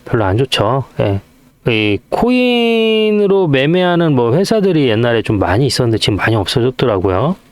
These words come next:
그럼 코인 시장이 안 좋은 이유 중에 하나는 뭐냐면 이 영향이 커요. 현재 우리나라 같은 경우는 금리를 동결했단 말이에요. 그리고 최근에 미국에서 뉴스가 나왔죠. 여기 보시면 십일월 민간 고용 예상val 삼만 이천 개 금리 인하 기대라고 나와 있잖아요.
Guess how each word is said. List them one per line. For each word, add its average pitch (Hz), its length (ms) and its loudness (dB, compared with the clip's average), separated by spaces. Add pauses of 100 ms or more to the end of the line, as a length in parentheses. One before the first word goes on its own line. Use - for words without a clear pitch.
(120)
그럼 143 140 -2
코인 214 220 2
시장이 208 320 2
안 113 200 0
좋은 147 260 2
이유 123 200 2
중에 131 160 0
하나는 139 260 0
뭐냐면 95 480 0
이 135 260 2
영향이 98 340 0
커요. 120 340 -4 (260)
현재 196 220 0
우리나라 180 520 2
같은 160 300 0
경우는 131 280 0
금리를 131 420 0
동결했단 113 520 -2
말이에요. 90 540 0 (320)
그리고 127 320 0
최근에 190 540 0
미국에서 143 580 0
뉴스가 131 380 0
나왔죠. 123 480 0 (360)
여기 165 120 2
보시면 175 320 2
십일월 202 340 0
민간 160 340 2
고용 156 220 2
예상val 139 360 2
삼만 160 280 0
이천 117 220 -2
개 101 100 0
금리 156 320 0
인하 135 220 0
기대라고 110 520 0
나와 98 280 0
있잖아요. 92 580 0